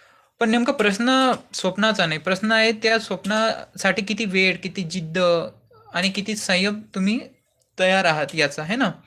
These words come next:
अ, जगात सर्वात सोपा भाग म्हणजे स्वप्न बघणं,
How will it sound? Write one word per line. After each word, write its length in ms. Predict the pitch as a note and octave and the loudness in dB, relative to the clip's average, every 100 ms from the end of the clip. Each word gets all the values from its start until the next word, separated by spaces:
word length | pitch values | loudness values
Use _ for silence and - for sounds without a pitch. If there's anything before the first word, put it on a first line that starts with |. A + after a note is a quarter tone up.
| - - - - - - | -20 -20 -20 -20 -20 -6
अ, 220 | F3+ F3+ | 0 2
जगात 320 | F3 F3 G#3+ B3 | 2 2 0 2
सर्वात 300 | A3 A3 A#3 | 2 2 2
सोपा 240 | G#3+ A3+ | 2 2
भाग 260 | F#3+ F#3 F#3+ | 2 2 2
म्हणजे 260 | G#3 G#3 | 0 -2
स्वप्न 360 | A3+ F3+ F#3 F#3+ | -2 -4 0 -2
बघणं, 360 | D#3 D3+ D#3 | 0 -4 -6